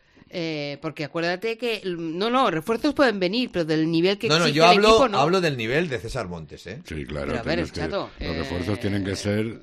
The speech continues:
Speaker 3: de, de, para venir a jugar de titulares.
Speaker 2: A ver, por ejemplo, a mí Gonzalo Escalante me parece un buen fichaje.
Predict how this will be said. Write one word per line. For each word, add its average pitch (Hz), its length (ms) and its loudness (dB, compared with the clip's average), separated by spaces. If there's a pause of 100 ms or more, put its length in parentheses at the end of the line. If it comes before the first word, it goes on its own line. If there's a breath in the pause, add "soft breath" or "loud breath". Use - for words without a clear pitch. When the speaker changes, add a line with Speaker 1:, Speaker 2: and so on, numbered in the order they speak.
Speaker 3:
de, 92 380 -8
de, 85 180 -10 (220)
para 80 160 -4
venir 82 260 -4
a 95 60 -6
jugar 95 280 -6
de 110 140 -4
titulares. 73 640 -8 (180 loud breath)
Speaker 2:
A - 40 -14
ver, 104 80 -8
por 104 120 -8
ejemplo, 123 200 -8
a 120 60 -6
mí 123 60 -6
Gonzalo 131 340 -2
Escalante 123 400 -2
me 120 100 0
parece 101 160 -4
un 101 80 -6
buen 90 160 -6
fichaje. 76 460 -14